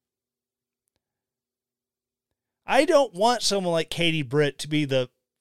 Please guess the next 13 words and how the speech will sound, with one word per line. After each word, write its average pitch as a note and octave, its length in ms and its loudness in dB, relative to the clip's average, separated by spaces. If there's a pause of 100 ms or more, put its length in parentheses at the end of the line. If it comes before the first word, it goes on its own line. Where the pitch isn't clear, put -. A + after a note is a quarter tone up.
(180)
face F3 400 0 (140)
of C3 520 0
the C#3 100 -8
Republican C3 420 -2
Party. A#2 340 -6 (480)
I C4+ 160 4
want C#4+ 240 4
a C#3 60 -2
Chip - 400 -4 (100)
Roy, F#3+ 440 2 (2750)
someone A#3 360 2
who G#3 260 0
understands A3+ 1080 0